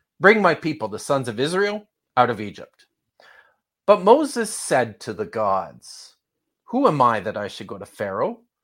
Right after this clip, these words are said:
that I could bring the sons of Israel out of Egypt?" And he said,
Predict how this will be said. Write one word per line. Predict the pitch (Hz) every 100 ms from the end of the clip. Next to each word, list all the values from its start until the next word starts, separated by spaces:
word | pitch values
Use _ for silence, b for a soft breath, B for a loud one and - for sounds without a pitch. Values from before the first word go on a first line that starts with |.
| _ _ _
that | 117 123 - -
I | 110 107 151
could | 147 117
bring | 127 143
the | 107
sons | - 117 113
of | 101
Israel | 101 98 151 160
out | 107 98
of | 101
Egypt?" | 131 220 214 - B B
And | 190 190
he |
said, | 190 196 180 175